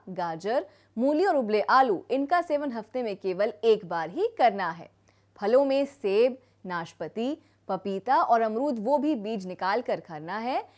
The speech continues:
लेकिन ध्यान रहे कि पूरे चौबीस घंटे में केवल सौ ग्राम फलों का ही सेवन करना है।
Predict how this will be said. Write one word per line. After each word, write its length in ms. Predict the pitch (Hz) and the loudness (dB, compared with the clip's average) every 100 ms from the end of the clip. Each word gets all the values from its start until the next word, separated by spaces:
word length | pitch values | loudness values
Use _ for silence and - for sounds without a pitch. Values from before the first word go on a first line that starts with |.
| _ | _
लेकिन 340 | 254 330 440 311 | -8 -2 0 -2
ध्यान 300 | 220 247 294 | -2 -2 0
रहे 140 | 311 | 0
कि 160 | 320 359 | 0 -2
पूरे 420 | 359 311 311 392 | 0 -2 0 0
चौबीस 460 | 415 311 285 311 262 | 0 0 0 0 -4
घंटे 340 | 220 214 262 | -4 -4 -2
में 160 | 262 226 | -2 -2
केवल 380 | 269 285 226 175 | -2 0 2 0
सौ 260 | - 202 | -2 -2
ग्राम 260 | 190 226 233 | 0 0 -2
फलों 260 | 214 190 196 | -4 -6 -4
का 120 | 180 | -4
ही 200 | 202 427 | -2 -4
सेवन 400 | - 285 220 202 | 0 0 0 -2
करना 320 | 202 175 180 | -4 -6 -6
है। 220 | 170 170 | -8 -12